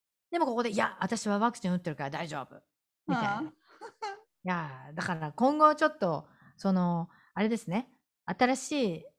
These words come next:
Speaker 1: 昔の生活にどこまで戻れんのかっていうね。
Speaker 2: うん。
Speaker 1: それがちょっと、今度の、これからのトピックになっていくと思います、私は。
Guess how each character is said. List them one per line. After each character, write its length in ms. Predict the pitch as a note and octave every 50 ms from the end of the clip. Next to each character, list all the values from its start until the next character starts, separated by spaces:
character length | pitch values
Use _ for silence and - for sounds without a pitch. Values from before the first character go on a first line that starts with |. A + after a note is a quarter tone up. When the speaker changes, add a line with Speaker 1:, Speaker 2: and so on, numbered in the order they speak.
| _
Speaker 1:
昔 280 | - G3+ G3 B3+ B3+ -
の 120 | C#4 C4+
生 160 | C4 - C4+ C4
活 220 | C4 A#3 - B3
に 180 | A#3+ A#3+ A#3 A3+ - _ _ _ -
ど 160 | - C4+ -
こ 160 | - - A4+ G#4+
ま 140 | G4 C#4
で 100 | G#3 F#3
戻 340 | E3+ E3+ F3+ F#3+ G3 D4 D4
れ 140 | D4+ D#4 E4
ん 120 | D#4+ C4
の 120 | G#3 F3 D3+
か 140 | - - C4
っ 80 | C#4 - _ _ _ -
て 80 | F3+
い 80 | D3+ C#3+
う 80 | C#3+ C#3+
ね。 220 | D3+ G3+ - - _ _ _ _ _ _ _ -
Speaker 2:
う 80 | A#3+
ん。 580 | A3 G3 G3 F#3+ F#3+ F3+ F3+ F3 F3 E3+ E3+ E3+ - _ _ _ _ _ _ _ _ _ _ _ _ _ _
Speaker 1:
そ 260 | - - A#3+ A#3 B3
れ 180 | C4 C#4 D4 D#4+
が 200 | D#4+ E4 D#4+ D#4
ち 100 | D#4+ D#4
ょ 60 | D4
っ 60 | D4+ D4+ - _ -
と、 520 | G#3 G3 F#3 F3 E3 D3+ C#3+ - - _ _ _ _ _ _ _ _ _ _ _ _ _ _ _ _ _ _ -
今 240 | - - A3+ A3+
度 140 | G#3 F#3+ F3
の、 260 | E3+ D#3+ D3+ C#3 - - -
こ 100 | - A3
れ 80 | A3+ A3
か 120 | - A#3
ら 80 | A3+ A3
の 300 | G3+ E3+ D3+ D3 - - _ _ _ -
ト 100 | - A#3
ピ 100 | B3+ A3
ッ 20 |
ク 80 | - F3+
に 80 | E3 D#3+
な 100 | F#3 G3+
っ 20 |
て 100 | G3+ - F3
い 40 | D#3+
く 20 |
と 80 | - F3
思 160 | D#3+ D#3+ D#3+
い 40 | D#3+
ま 100 | D#3+ D#3
す、 60 | -
私 240 | C3 - C3 - D3
は。 120 | - -